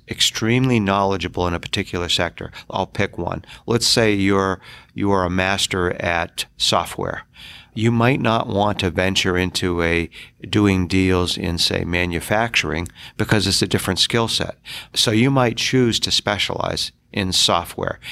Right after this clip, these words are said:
and therefore you build your team and your resources around that, and you become an expert in who's the buyer in that sector. You can bring tremendous value to software owners in that case. On the other hand, you may be someone like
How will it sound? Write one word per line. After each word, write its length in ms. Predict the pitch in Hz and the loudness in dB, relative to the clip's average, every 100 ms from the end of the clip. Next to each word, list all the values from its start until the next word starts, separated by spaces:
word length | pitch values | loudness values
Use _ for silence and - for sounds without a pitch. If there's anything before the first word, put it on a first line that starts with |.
| - | -4
and 120 | 107 | 2
therefore 300 | 110 107 101 | 2 2 0
you 100 | 95 | 0
build 320 | 92 120 120 98 | 2 2 2 0
your 120 | 95 | -4
team 440 | - 123 113 101 | 0 2 4 2
and 140 | 92 87 | 0 -2
your 80 | |
resources 680 | 87 104 101 98 90 - 85 | 0 0 0 0 0 0 0
around 500 | 85 90 92 92 85 - - - - _ - | 0 0 2 0 -2 -8 -16 -18 -20 _ -4
that, 420 | 101 85 - - - - | 0 0 -4 -8 -16 -4
and 160 | 104 | 0
you 80 | 107 | 2
become 320 | 110 107 110 | 2 0 0
an 120 | 104 101 | 2 0
expert 400 | - - 92 85 | -2 -2 -2 -2
in 100 | 82 | -6
who's 360 | - 107 - | -2 0 0
the 60 | 78 | -2
buyer 460 | 92 90 92 82 | -2 0 0 0
in 120 | 80 82 | -2 -2
that 200 | 78 - | -2 -2
sector. 480 | 92 85 - - - - - | -2 -4 -6 -10 -10 -10 0
You 120 | 117 | 2
can 120 | 104 | 2
bring 240 | 107 95 | 2 0
tremendous 500 | - 92 95 95 90 | -2 0 2 2 0
value 420 | - 87 90 90 85 | 2 2 2 0 -2
to 180 | - 82 | -4 -2
software 580 | 92 85 - 85 85 | 0 0 -2 -4 -2
owners 380 | 85 85 80 - - - - - - | -2 -2 -2 -4 -6 -16 -16 -18 -12
in 200 | - 101 | -4 -2
that 180 | 90 - | 0 -2
case. 400 | - 92 82 - - - - - - - | -2 -2 -2 -4 -8 -18 -20 -20 -12 -4
On 160 | 104 | -2
the 100 | 101 | 2
other 200 | 139 170 | 2 2
hand, 360 | 95 85 85 95 - - - - | 2 -2 -2 -6 -18 -20 -14 0
you 180 | 107 | 2
may 220 | 120 110 95 | 4 4 4
be 340 | 101 101 107 | 2 2 0
someone 340 | - 101 98 92 | 0 0 0 0
like 340 | 90 90 | -2 -4